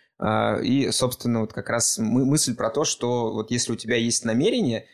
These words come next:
ну, чаще всего каким-то магическим способом, образом, а, все обстоятельства, они складываются так, что они тебя подталкивают к тому, чтобы ты все-таки свою цель конечную достиг. Это, наз-,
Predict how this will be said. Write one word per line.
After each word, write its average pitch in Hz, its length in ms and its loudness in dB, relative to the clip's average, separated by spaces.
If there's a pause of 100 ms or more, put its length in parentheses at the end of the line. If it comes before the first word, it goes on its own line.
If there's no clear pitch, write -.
(240)
ну, 247 280 0 (360)
чаще 202 340 2
всего 156 320 2
каким-то - 380 -4
магическим 135 720 0 (120)
способом, 151 720 2
образом, 123 600 2
а, 113 540 -4
все - 220 0
обстоятельства, 143 500 0
они 117 80 2
складываются 120 480 -2
так, 214 240 0
что - 160 -2
они 120 180 2
тебя 123 320 -2
подталкивают - 800 -2
к - 60 -16
тому, 117 200 0
чтобы 110 240 -4
ты - 80 -8
все-таки - 260 -6
свою 113 220 0
цель 139 200 -2
конечную 113 420 -2
достиг. 113 420 -4 (680)
Это, 139 200 0
наз-, 123 160 0